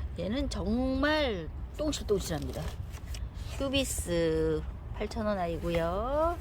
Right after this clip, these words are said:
아이고, 휴비스 통실통실, 참 예쁜 환타색으로 문뜰 것 같아요, 애들이. 음, 휴비스 팔천 원 아이입니다. 얘는 홍옥이에요.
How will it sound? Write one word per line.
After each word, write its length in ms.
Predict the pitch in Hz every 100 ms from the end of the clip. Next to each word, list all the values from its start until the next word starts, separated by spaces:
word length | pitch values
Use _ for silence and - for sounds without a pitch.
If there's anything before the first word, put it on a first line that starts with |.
| - -
아이고, 540 | - - 80 - 104 - - - - - - -
휴비스 840 | 170 165 - 165 170 220 277 302 - - - - -
통실통실, 1200 | - 208 190 - 208 190 185 180 208 262 320 349 294 - -
참 380 | - - 262 262
예쁜 440 | 165 - 214 262 339 - - - -
환타색으로 720 | - 262 302 285 262 220 208
문뜰 360 | 190 175 170 190
것 160 | 196 165
같아요, 440 | - 180 160 220
애들이. 540 | - 440 392 466 - - - - - - - -
음, 280 | - - -
휴비스 800 | 208 180 156 - 143 214 320 - -
팔천 400 | 254 247 - 196
원 320 | 208 277 311
아이입니다. 960 | 233 165 156 151 139 151 170 240 302 339 - - - - - - - - - - - - - - - - 165
얘는 300 | 208 247 247
홍옥이에요. 1120 | 311 320 330 302 240 220 214 202 202 202